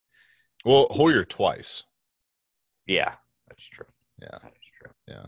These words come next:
Speaker 1: I don't know if I can, if I have any more.
Speaker 2: Well, he's got all the money in the world. He can
Speaker 1: Drew
Speaker 2: do whatever
Speaker 1: Bledsoe.
Speaker 2: I don't, I think Drew Bledsoe's dead by the time <laughs> he got his,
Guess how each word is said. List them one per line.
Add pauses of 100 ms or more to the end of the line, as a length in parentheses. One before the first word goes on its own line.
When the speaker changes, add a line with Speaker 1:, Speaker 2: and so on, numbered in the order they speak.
(140)
Speaker 1:
I
don't
know
if
I
can,
if
I
have
any
more. (420)
Speaker 2:
Well,
he's
got
all
the
money
in
the
world. (120)
He
can
Speaker 1:
Drew
Speaker 2:
do
whatever
Speaker 1:
Bledsoe. (880)
Speaker 2:
I
don't,
I
think
Drew
Bledsoe's
dead
by
the
time (840)
<laughs>
he
got
his,